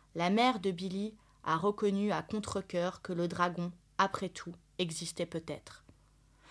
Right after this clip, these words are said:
Le dragon commence alors immédiatement à rétrécir jusqu'à ce qu'il ait trouvé une taille raisonnable. « Les dragons de cette taille ne me dérangent pas », reconnaît madame Bixby, alors qu'elle est confortablement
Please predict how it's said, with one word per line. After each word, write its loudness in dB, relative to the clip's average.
Le 10
dragon 6
commence 2
alors 4
immédiatement 4
à 6
rétrécir -6
jusqu'à -2
ce -10
qu'il -4
ait 2
trouvé 0
une -2
taille -2
raisonnable. « -6
Les 0
dragons 2
de 4
cette -2
taille 4
ne 2
me 2
dérangent 0
pas », -2
reconnaît -2
madame -2
Bixby, -10
alors 2
qu'elle -2
est 0
confortablement -2